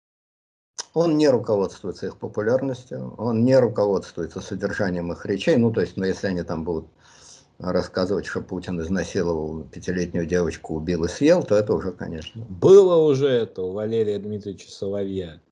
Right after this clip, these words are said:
Speaker 2: Он,
Speaker 1: Было?
Speaker 2: он реально, г-, по-моему, говорил, что Путин педофил, что он детей, точнее, не он, у него есть там какой-то персонаж, это же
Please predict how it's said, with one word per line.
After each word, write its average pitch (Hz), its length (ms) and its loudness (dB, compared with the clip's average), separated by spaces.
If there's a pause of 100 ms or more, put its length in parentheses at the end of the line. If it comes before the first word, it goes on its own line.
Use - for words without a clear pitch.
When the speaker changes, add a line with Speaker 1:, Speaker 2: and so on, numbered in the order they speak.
Speaker 2:
Он, 110 240 0
Speaker 1:
Было? 113 320 0 (500)
Speaker 2:
он 143 200 2
реально, 165 500 4
г-, 120 180 -6
по-моему, 151 380 0
говорил, 135 320 6
что 107 340 -2
Путин 156 440 -4
педофил, 127 580 -2
что - 200 -8
он 113 120 -2
детей, 113 340 -4
точнее, 139 360 0
не 139 120 4
он, 160 280 4
у 123 60 0
него 147 120 6
есть 147 180 4
там 135 180 -2
какой-то 139 340 0
персонаж, 135 760 -4
это 110 240 -4
же 110 320 2